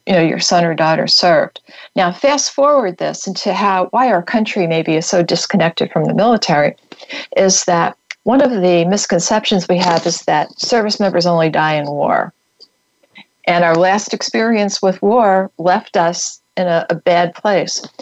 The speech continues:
But reality is, the United States loses somewhere between two to three service members every day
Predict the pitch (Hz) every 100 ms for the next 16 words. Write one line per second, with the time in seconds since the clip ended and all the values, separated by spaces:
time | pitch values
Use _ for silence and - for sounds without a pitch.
0 | - _ - 190 196 247 330 311 196 156
1 | 147 147 - _ - - _ _ 208 214
2 | 269 277 277 226 - 233 220 185 175 240
3 | 226 233 214 - 208 180 - - 269 254
4 | 240 - 214 196 - 220 214 202 202 196
5 | 175 170 160 - - 180 180 180 185 175
6 | 156 113 -